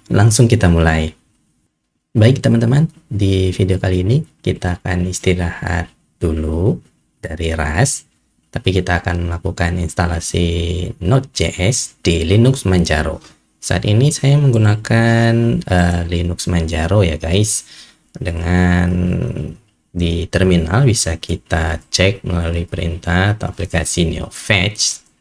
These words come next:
seperti ini. Kira-kira saya menggunakan seperti tampilan di informasi ini. Dan D E desktop environment, saya saat ini menggunakan Genome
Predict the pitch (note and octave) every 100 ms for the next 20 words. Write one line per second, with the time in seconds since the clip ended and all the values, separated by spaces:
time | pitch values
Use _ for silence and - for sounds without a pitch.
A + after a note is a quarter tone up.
0 | _ _ - - - F2 F2 A#2 F3 -
1 | _ _ _ - F2+ F#2+ F#2+ A2 A#2 G#2+
2 | G#2+ G2 F#2 F2+ - G2+ A2 A2+ A2+ -
3 | - - - - F2+ - A2 A#2+ A#2 A#2
4 | G#2+ F#2+ F#2+ F2+ F2+ F2 E2+ E2+ - E2+
5 | D#2+ D#2 - _ _ - F2 E2+ E2+ F2+
6 | F2 F#2 F#2+ C3 C#3 G2+ - F#2 F2+ E2
7 | E2 D#2+ D#2+ G#2 F3+ F3+ - A#2+ C#3+ C#3
8 | C3+ C3+ D3+ C3 F#2 F2 F#2+ F2+ F2+ E2+
9 | F2 G2